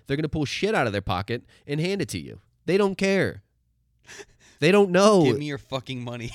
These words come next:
Speaker 2: <laughs>
Speaker 1: Yeah, you know, hey, you know how they know that you don't care, actually? 'Cause you don't actually do anything for them. You're changing their name, which they didn't ask for. Go do something. Go make some real change. Quit changing a word and acting like you're Jesus Christ.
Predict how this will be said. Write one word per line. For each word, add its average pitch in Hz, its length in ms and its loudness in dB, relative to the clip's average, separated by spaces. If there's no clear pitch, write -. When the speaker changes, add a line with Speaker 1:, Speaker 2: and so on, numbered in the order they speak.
Speaker 2:
<laughs> - 120 -20
Speaker 1:
Yeah, 165 200 -2
you 143 200 0
know, 190 300 -2
hey, 127 160 -4
you 98 240 -6
know 143 80 -2
how 151 160 0
they 135 160 0
know 101 480 0
that 110 140 2
you 110 100 0
don't 104 280 0
care, 104 300 0
actually? 110 500 -2
'Cause 110 160 -4
you 117 100 0
don't 139 180 0
actually 113 280 -2
do 98 200 0
anything 82 300 -4
for 60 180 -16
them. 55 200 -20
You're 123 160 0
changing 147 440 0
their 113 120 4
name, 101 320 2
which 98 200 -2
they 110 120 2
didn't 107 220 0
ask 95 280 -2
for. - 300 -18
Go 156 220 2
do 170 220 0
something. 82 460 -12
Go 151 120 0
make 175 220 0
some 143 180 -4
real 151 180 0
change. 95 380 -6
Quit 147 140 -8
changing 165 340 0
a 143 40 0
word 135 340 2
and 120 100 0
acting 117 260 -2
like 110 160 -4
you're 117 80 -8
Jesus 104 320 -6
Christ. - 500 -6